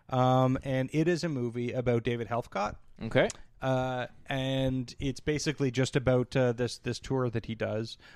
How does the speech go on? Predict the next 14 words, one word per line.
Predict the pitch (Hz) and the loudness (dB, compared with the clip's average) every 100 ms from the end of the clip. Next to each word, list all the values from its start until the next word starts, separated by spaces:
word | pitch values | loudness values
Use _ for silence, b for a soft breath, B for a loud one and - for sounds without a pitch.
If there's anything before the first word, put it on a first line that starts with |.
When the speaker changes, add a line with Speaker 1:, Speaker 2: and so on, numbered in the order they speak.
| - | -2
Speaker 1:
Much | 131 123 139 | 0 2 0
of | 117 | -2
the, | 117 117 117 110 | -6 -4 -2 0
uh, | 110 107 | 0 0
the | 120 | -2
footage | - 120 117 117 - B B B - | 0 0 2 0 -2 B B B 0
comes | 131 123 - | 0 0 -4
from | - 123 117 113 113 113 | 0 2 4 4 0 -2
one | 120 117 117 | 0 2 0
specific | - 117 - 113 | -6 -8 -4 -6
show. | - 117 110 117 | -4 -4 -4 -2
Speaker 2:
Okay. | 113 110 117 101 87 - - - - | 0 0 0 0 0 -4 -16 -20 -6
Speaker 1:
And, | 143 143 131 127 | 0 2 2 2
uh, | 127 123 120 | 4 4 2